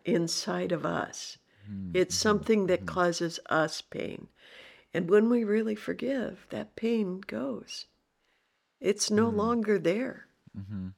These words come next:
Speaker 2: mm-hmm. It's like wiping a smudge off the window, and then, like,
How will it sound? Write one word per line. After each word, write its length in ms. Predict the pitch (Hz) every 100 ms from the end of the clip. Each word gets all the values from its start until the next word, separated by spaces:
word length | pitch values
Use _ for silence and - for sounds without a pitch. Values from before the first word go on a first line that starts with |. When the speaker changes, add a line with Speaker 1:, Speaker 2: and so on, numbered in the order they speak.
| _ _ -
Speaker 2:
mm-hmm. 240 | 101 98 92 98 _ _ _ _ _ _ _ -
It's 120 | -
like 260 | 95 92 95
wiping 880 | 95 98 107 101 98 92 90 85 80
a 100 | 85
smudge 480 | - - 101 90 95
off 220 | 90 87
the 80 | 90
window, 600 | 87 95 90 78 73 69 - _ _ - - -
and 100 | 87
then, 100 | 80
like, 260 | 80 78